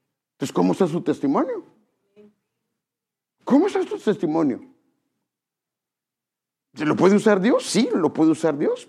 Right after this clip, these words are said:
pero ¿cómo está su testimonio? Es importante, hermano amado, todo esto, porque acuérdese que, oh, ¿se, se recuerda que hablé yo de, eh, de, se recuerda que hablé,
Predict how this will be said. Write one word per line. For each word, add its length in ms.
pero 360
¿cómo 220
está 140
su 160
testimonio? 520
Es 220
importante, 920
hermano 340
amado, 400
todo 280
esto, 340
porque 360
acuérdese 640
que, 300
oh, 200
¿se, 200
se 140
recuerda 460
que 120
hablé 320
yo 140
de, 680
eh, 20
de, 360
se 140
recuerda 340
que 120
hablé, 420